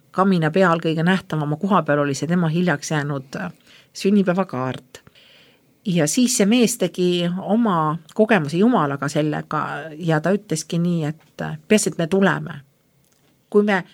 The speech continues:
oma arust jääme hiljaks ja kui midagi on vahele tulnud ja isegi kui me oleme unustanud,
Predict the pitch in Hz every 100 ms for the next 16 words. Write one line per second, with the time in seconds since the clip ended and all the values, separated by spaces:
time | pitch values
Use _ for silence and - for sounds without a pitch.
0 | _ 196 269 254 196 165 - 214 214 165
1 | 202 214 170 - - - - _ _ -
2 | - - 185 170 165 240 247 240 208 180
3 | 175 214 214 175 196 233 190 151 165 208
4 | 220 185 175 185 170 165 208 240 156 -
5 | 147 143 139